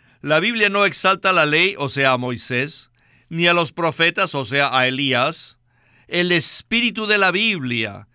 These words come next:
exalta solamente a una persona, a Cristo. Debemos comprender por qué los Salmos uno y dos fueron ordenados soberanamente de esta manera. En primer lugar está el Salmo uno,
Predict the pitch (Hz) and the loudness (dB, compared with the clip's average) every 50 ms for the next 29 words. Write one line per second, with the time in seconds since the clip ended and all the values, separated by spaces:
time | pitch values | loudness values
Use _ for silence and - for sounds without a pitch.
0 | _ _ _ _ - 160 151 - - - 185 180 190 180 - 180 170 - - - | _ _ _ _ -2 -2 0 0 0 0 2 2 0 0 0 0 0 0 -2 -4
1 | - - 202 214 214 202 185 175 165 190 214 214 190 175 - 165 160 160 180 196 | -2 0 2 2 2 2 0 0 0 0 0 0 -2 -2 0 2 2 2 2 2
2 | 190 190 180 - 160 151 - - - 220 208 170 143 120 101 95 - _ _ _ | 2 0 0 0 -2 -2 0 0 2 2 2 2 0 -4 -8 -10 -12 _ _ _
3 | _ _ _ _ _ _ _ _ _ - 147 - - - - - 143 139 151 131 | _ _ _ _ _ _ _ _ _ -4 -4 -4 -4 -6 -8 -4 -2 -2 -2 -2
4 | - - - - - 131 113 113 _ _ _ _ _ _ _ _ _ _ _ _ | -4 -6 -8 -10 -12 -16 -18 -18 _ _ _ _ _ _ _ _ _ _ _ _
5 | _ _ _ _ _ _ _ _ _ - 156 165 196 247 285 262 185 - - 170 | _ _ _ _ _ _ _ _ _ -4 -2 -2 0 0 -2 -4 -4 -2 -4 -4
6 | 160 - 151 147 143 165 190 170 - 151 139 127 110 - - 185 175 139 117 113 | -2 -2 -4 -4 -2 -4 -6 -6 -6 -6 -6 -6 -8 -6 -4 -2 -2 -2 -2 -4
7 | - _ _ _ - 135 139 143 131 - - 175 175 165 156 147 135 - 165 170 | -8 _ _ _ -8 -6 -6 -4 -4 -2 0 0 0 0 -2 -4 -4 -4 -4 -4
8 | 165 165 170 160 131 135 135 135 123 120 - - _ _ _ _ _ _ _ _ | -2 -2 -2 -2 -2 -2 -4 -4 -6 -8 -14 -20 _ _ _ _ _ _ _ _
9 | _ _ _ _ - 156 170 180 175 - - 156 147 131 135 135 135 147 160 165 | _ _ _ _ -4 -2 0 -2 -2 -2 -2 -2 -2 -2 -2 -2 0 0 2 2
10 | 170 170 170 - - - 151 147 135 139 131 147 160 160 151 143 139 143 156 160 | 2 0 -2 -2 -4 -4 -2 -2 0 0 0 0 0 0 -2 -2 -2 -2 -2 -2
11 | 156 143 120 139 131 123 127 131 127 127 - 143 123 113 113 110 113 120 120 110 | -4 -4 -4 -4 -2 -2 -2 -2 -4 -4 -4 -6 -4 -4 -4 -4 -4 -4 -6 -6
12 | 104 - - - - - _ _ _ _ _ _ _ _ _ - 143 - - 170 | -8 -10 -14 -18 -20 -20 _ _ _ _ _ _ _ _ _ -20 -8 -4 -2 -2
13 | 170 135 165 175 180 214 226 214 208 208 185 185 185 185 202 - - 156 139 - | 0 0 0 0 0 0 -2 -2 -2 0 2 2 2 2 0 -2 -4 -6 -4 -2
14 | - 160 156 156 127 - 165 165 160 165 165 175 175 160 147 135 135 139 147 151 | 0 2 2 2 2 0 0 0 0 0 0 0 0 0 0 0 -2 -4 -4 -8
15 | 147 | -14